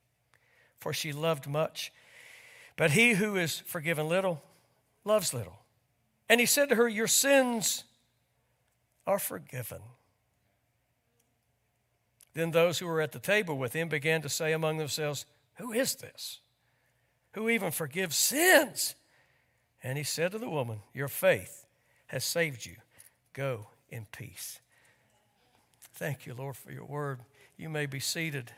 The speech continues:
What an incredible picture. And what you can't read into that is it's because she did all these things in remorse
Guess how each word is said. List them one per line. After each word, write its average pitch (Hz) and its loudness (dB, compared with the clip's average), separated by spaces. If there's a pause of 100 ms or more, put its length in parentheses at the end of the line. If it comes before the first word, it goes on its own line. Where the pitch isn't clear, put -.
(720)
What 180 4
an 160 -4
incredible 170 -2
picture. - -6 (400)
And 156 -6
what 196 2
you 190 -4
can't 214 0
read 190 0
into 220 2
that 151 4
is 151 -2 (280)
it's 156 -4
because 185 6
she 143 -2
did 151 -2
all 147 2
these 135 -6
things 139 -4 (220)
in 147 -4
remorse 139 -4